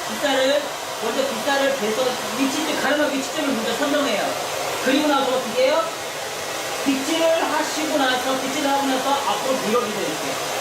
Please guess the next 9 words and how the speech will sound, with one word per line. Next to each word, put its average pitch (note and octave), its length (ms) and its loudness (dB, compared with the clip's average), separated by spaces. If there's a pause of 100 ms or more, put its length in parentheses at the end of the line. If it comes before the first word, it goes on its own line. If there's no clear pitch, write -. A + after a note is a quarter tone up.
(760)
그리고 C#4+ 160 0 (180)
열어주시고요. A3 920 0 (220)
하나, C4+ 840 2
둘, C4+ 480 -2
셋, C4+ 320 0
시켜요. - 480 0 (1400)
자, - 200 0
그럼 A#3 180 0
어때요? G3 240 0